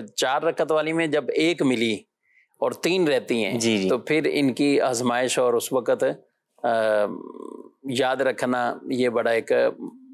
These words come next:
Speaker 1: کئیوں کے لیے مشکل معاملہ ہوتا ہے، تو شروع سے ہی نماز پڑھنی چاہیے، آ، تاکہ سورہ فاتحہ کی بھی وہ برکتیں مل جائے۔ وَلَا الضَّالِّينَ امام کہتے ہیں تو ہم آمین کہنے والے بن جائیں،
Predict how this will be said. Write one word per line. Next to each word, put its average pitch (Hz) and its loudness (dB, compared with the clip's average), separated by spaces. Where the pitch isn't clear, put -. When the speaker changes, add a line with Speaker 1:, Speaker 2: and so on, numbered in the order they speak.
Speaker 1:
کئیوں 156 0
کے 139 0
لیے 131 0
مشکل 117 0
معاملہ 107 0
ہوتا 104 0
ہے، 151 2
تو 147 -2
شروع 175 2
سے 170 0
ہی 151 2
نماز 117 -2
پڑھنی 113 -2
چاہیے، 127 0
آ، 117 2
تاکہ 120 0
سورہ 117 0
فاتحہ 123 0
کی 131 -2
بھی 127 0
وہ 120 0
برکتیں 113 -2
مل 113 -2
جائے۔ 113 2
وَلَا 120 0
الضَّالِّينَ 123 0
امام 120 0
کہتے 117 0
ہیں 120 0
تو 110 -2
ہم 113 -2
آمین 127 0
کہنے 123 0
والے 117 2
بن 113 -2
جائیں، 110 0